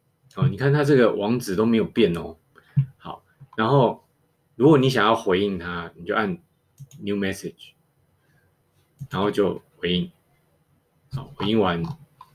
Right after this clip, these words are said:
送出，那就会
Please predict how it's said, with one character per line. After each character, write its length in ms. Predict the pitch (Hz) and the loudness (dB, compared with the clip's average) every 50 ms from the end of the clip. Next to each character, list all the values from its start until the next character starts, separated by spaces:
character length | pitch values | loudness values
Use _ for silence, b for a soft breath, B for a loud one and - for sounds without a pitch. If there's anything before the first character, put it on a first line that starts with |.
| _ _ _ | _ _ _
送 220 | - - 101 92 | -10 -8 -8 -8
出， 300 | - - 92 87 80 - _ _ _ _ _ _ _ _ _ _ _ _ _ _ _ _ - | -6 -6 -8 -8 -8 -10 _ _ _ _ _ _ _ _ _ _ _ _ _ _ _ _ -6
那 200 | 208 190 - 165 _ _ _ _ _ _ _ _ _ | -4 -4 -4 -6 _ _ _ _ _ _ _ _ _
就 180 | - - 117 107 | 0 2 2 4
会 320 | 110 110 101 95 - - | 6 4 4 4 0 -10